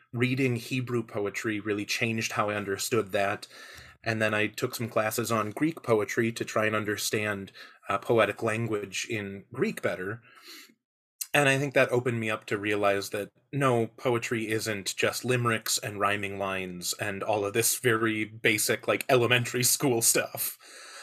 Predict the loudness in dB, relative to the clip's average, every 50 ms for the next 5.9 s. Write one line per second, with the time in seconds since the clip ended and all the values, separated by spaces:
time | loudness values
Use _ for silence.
0 | -16 -18 -18 -20 _ _ _ _ -2 2 4 4 6 6 6 6 6 6 4 2
1 | 0 -2 -6 -10 _ _ -12 -4 2 2 2 2 2 0 0 0 -2 -2 -4 -2
2 | 0 2 4 4 4 4 2 2 0 0 -2 0 0 0 0 0 0 0 -2 -2
3 | -2 -2 -2 -2 -2 -2 -2 0 2 4 4 2 2 0 -4 -4 -4 -4 -6 -8
4 | -10 -12 -14 -16 _ _ _ _ _ _ _ _ _ _ _ _ _ _ _ _
5 | -2 2 4 4 4 4 2 0 0 2 2 2 2 -2 -6 -8 -8 -8